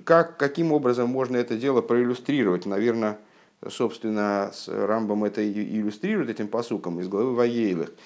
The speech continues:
э, где говорится: "Сокрою лицо мое от них". А, и там тра-па-па-па-па, "и найдут его многочисленные беды". Э, м,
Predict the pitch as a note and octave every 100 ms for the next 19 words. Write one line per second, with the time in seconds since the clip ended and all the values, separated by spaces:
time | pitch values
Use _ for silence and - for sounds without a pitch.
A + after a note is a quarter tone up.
0 | - - - G2 A#2 E3+ D3+ D3 B2+ G#2+
1 | G#2 A#2 - E3+ F#3 C#3+ A2+ - E3 D3
2 | A2 A#2+ D3 C#3+ - A#2+ F2+ - - _
3 | _ _ _ _ - - - - F#2 F#2+
4 | F#2 F#2 - D#3+ C#3 - F2 F2+ G#2+ G2+
5 | - F2 G2 G#3 G#3+ - - B2+ B2+ A#2+
6 | A#2+ D3+ E3 G#2+ G2+ G#2+ F#3+ A3 G3 A#2+
7 | A2 G#2 - F2+ A#2+ G#2 F#2+ F#2 G2+ F3
8 | B2+ E3 D#3+ - _ - - _ _ -
9 | G2+ G2+ G2+ G2+ G2 F#2+ - - - A2+
10 | G#2+ G2+ F#2